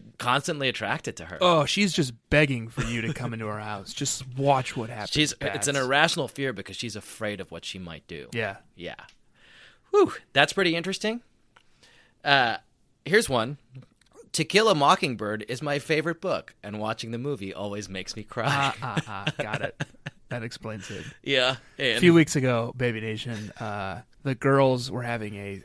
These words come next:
Speaker 2: slumber party in one book, and they were all very excited to watch To Kill a Mockingbird,
Speaker 1: Yeah.
Speaker 2: the movie on T V.
Speaker 1: Yeah.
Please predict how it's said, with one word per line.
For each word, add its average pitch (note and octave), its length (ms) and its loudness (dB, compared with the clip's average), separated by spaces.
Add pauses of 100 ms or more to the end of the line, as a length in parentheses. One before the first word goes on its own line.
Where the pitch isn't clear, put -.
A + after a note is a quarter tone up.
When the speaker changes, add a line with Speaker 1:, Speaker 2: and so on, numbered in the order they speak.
(120)
Speaker 2:
slumber D3+ 380 2
party A#2 400 -6
in G#2 160 -10
one G2 160 -10
book, G2 340 -8 (300)
and G#2 440 -8 (240)
they C#3 460 2
were D3 160 8
all C#3 140 6
very C#3+ 320 4
excited D3 680 2 (540)
to - 140 -2
watch A#2+ 500 0
To B2+ 140 -8
Kill D#3 240 0
a C#3 40 2
Mockingbird, A#2+ 800 -2
Speaker 1:
Yeah. - 260 -6 (120)
Speaker 2:
the A2+ 80 -6
movie A2+ 420 -2
on G2 220 -10
T G2 180 -10
V. F2 220 -14 (260)
Speaker 1:
Yeah. A2 260 -2